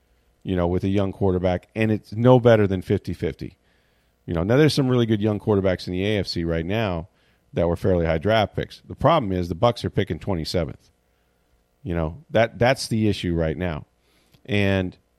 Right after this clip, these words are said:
we can get into the, uh, you know, to the N F L Insider show, uh, that was on Twitter, uh, before the, uh,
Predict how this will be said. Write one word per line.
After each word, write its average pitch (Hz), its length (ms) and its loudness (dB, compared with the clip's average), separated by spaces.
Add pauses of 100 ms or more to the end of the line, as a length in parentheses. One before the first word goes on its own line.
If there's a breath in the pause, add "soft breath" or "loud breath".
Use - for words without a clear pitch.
(180)
we 120 120 4
can 117 160 -2
get 135 200 2
into 120 400 0
the, 95 360 0
uh, 87 240 0 (800)
you 104 120 -2
know, 82 220 -2 (960)
to 120 100 0
the 104 100 2
N 113 80 4
F 107 100 2
L 101 160 2
Insider 104 560 2
show, 85 440 -2 (500)
uh, 85 360 0
that 98 120 0
was 92 140 0
on 92 140 2
Twitter, 98 440 2 (340)
uh, 87 220 -4
before 98 500 -4
the, 85 300 0
uh, 78 180 -2